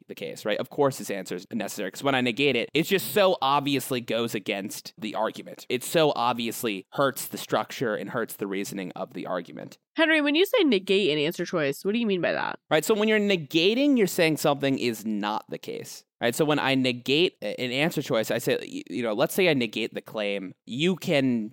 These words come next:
Speaker 1: go to the L sat," or "You, you take the L sat."
Speaker 2: You take the L sat.
Speaker 1: If I negate that, it's not the case you take the L sat, right? So it is not the case that you take the L sat. Why is that interesting for us? Well, like, let's say I have an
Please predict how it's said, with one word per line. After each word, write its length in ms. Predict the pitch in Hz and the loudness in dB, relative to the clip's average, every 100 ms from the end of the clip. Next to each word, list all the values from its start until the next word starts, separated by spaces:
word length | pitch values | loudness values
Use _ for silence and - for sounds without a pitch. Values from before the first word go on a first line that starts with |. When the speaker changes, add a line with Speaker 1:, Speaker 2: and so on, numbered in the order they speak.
| - | -2
Speaker 1:
go 220 | 127 127 | 2 2
to 80 | 123 | 2
the 160 | 107 | -2
L 140 | 101 92 | -4 -4
sat," 320 | - 82 - | -6 -6 -6
or 280 | - 120 120 | 0 2 2
"You, 720 | 101 104 123 143 143 139 139 _ | 0 -2 2 4 6 4 0 _
you 120 | - | -4
take 360 | 135 - 147 - | -2 0 0 0
the 160 | 120 98 | 0 2
L 120 | 104 | 0
sat." 360 | - 69 50 - | -2 -4 -6 -4
Speaker 2:
You 140 | 202 | -2
take 240 | 208 220 190 | 2 0 2
the 140 | 175 | 2
L 100 | 120 | 0
sat. 320 | - 101 - _ - | -2 -4 -4 _ -2
Speaker 1:
If 160 | 165 | 2
I 100 | 190 | 4
negate 460 | 175 160 165 233 247 | 4 2 4 2 2
that, 240 | 139 127 | 2 2
it's 220 | - 120 - - | 0 -4 -6 -2
not 400 | 139 180 208 131 | 2 4 2 0
the 60 | |
case 340 | 113 123 92 101 | -4 -4 -6 -8
you 60 | |
take 240 | - 90 - | -8 -10 -8
the 100 | 64 | -8
L 140 | 58 | -8
sat, 260 | - 65 - | -8 -8 -4
right? 180 | 104 120 | -2 0
So 160 | 120 - | 0 0
it 120 | 131 | 2
is 160 | 135 151 | 2 2
not 200 | 185 - | 2 0
the 60 | |
case 300 | 123 107 98 | -4 -6 -4
that 100 | - | -6
you 80 | - | -6
take 240 | - 85 | -6 -8
the 120 | - 65 | -6 -6
L 120 | 60 | -6
sat. 260 | - 73 - - | -6 -8 -8 -2
Why 260 | 147 185 | 2 4
is 520 | 220 156 156 139 - - | 4 4 2 0 -6 0
that 180 | 143 139 | 2 2
interesting 520 | 139 151 - 85 - | 0 -2 -4 -6 -8
for 180 | - - | -6 -4
us? 160 | - | 0
Well, 140 | 160 - | 2 4
like, 180 | 202 | 4
let's 220 | 185 214 - | 2 0 4
say 160 | 247 | 4
I 120 | 202 | 6
have 280 | 170 143 147 | 4 2 2
an 100 | 135 | 0